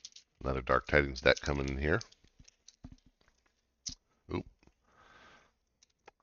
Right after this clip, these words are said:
This one is Saurian. We know that. I saw it. The rest of the, the name is On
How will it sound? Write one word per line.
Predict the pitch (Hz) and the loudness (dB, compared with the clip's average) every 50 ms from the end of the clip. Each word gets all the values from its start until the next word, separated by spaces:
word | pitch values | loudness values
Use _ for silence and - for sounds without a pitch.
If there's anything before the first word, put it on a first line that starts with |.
| _ _ _ _ _ _ - | _ _ _ _ _ _ 0
This | - 78 - - | 0 0 0 2
one | 82 78 76 | 2 2 2
is | 69 57 67 67 67 65 - | 4 4 6 4 4 4 2
Saurian. | - - 90 95 98 92 82 73 76 76 80 101 113 104 - - - - | 2 6 6 8 8 8 6 6 6 4 2 2 -2 -6 -10 -14 -14 -8
We | 76 73 | -4 -2
know | 73 80 80 78 | 2 2 2 6
that. | 73 73 73 69 71 82 - - - - - - _ _ _ _ - | 8 10 10 10 8 6 4 0 -12 -20 -20 -20 _ _ _ _ -4
I | - 69 | -4 -4
saw | - - 76 71 71 73 82 | 0 4 6 8 8 8 8
it. | - - - - - - - _ - - _ _ _ _ _ _ _ _ _ _ _ _ - - - - - - - _ _ - - | 6 2 -2 -12 -18 -20 -20 _ -20 -20 _ _ _ _ _ _ _ _ _ _ _ _ -12 -12 -12 -12 -12 -20 -20 _ _ -20 -14
The | - 69 | -4 2
rest | 71 82 92 - - - | 6 6 6 6 4 -4
of | - 73 | -6 -4
the, | 69 73 73 52 60 67 | 0 0 2 2 0 -2
the | 65 71 | 0 2
name | 73 85 101 95 87 85 87 | 4 6 6 8 6 6 6
is | 73 67 69 69 65 - - - - | 6 6 6 6 4 0 -8 -8 -2
On | - 76 85 90 92 101 107 107 110 101 | 0 2 6 6 8 8 8 8 6 2